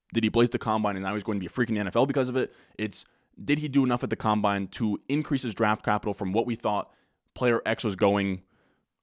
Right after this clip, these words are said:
a few days ago? Now, that sounds a little bit confusing here. We're gonna dive into some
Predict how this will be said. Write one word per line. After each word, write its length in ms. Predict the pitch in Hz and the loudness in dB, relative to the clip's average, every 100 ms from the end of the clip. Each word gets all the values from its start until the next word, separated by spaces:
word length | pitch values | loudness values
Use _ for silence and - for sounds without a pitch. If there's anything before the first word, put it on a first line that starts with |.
| _ - | _ -10
a 80 | 107 | -10
few 240 | - 117 | -2 0
days 260 | 98 95 82 | 2 0 -2
ago? 260 | 82 53 - _ | -8 -12 -14 _
Now, 240 | 104 101 98 | 0 2 2
that 160 | 117 | 2
sounds 160 | 120 110 | 0 -2
a 40 | |
little 140 | 120 147 | -2 -2
bit 120 | 135 | -2
confusing 320 | 107 123 127 | 0 2 2
here. 100 | 127 | -2
We're 60 | 101 | -4
gonna 140 | 107 | -4
dive 240 | 113 113 | -2 -2
into 120 | 110 110 | -2 -4
some 280 | 110 95 | -4 -4